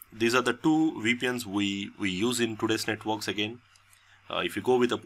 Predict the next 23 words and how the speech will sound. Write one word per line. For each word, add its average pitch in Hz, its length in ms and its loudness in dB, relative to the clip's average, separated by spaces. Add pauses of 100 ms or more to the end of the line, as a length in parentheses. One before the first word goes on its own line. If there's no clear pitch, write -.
older 110 280 2
C 104 200 -2
C - 160 -2
N 98 80 -6
P 95 100 -4
papers, 98 500 -2
we 92 160 -6
also 104 360 -2
have 90 240 2
some 87 200 -4
other 87 200 -4
V 85 180 -8
P 90 160 -8
Ns 82 180 -8
like 80 300 -4
G 90 180 -2
R 92 160 -2
E, 90 240 -8
which 85 200 -12
is 80 240 -6
no 85 100 -8
more 82 160 -10
used. 78 540 -6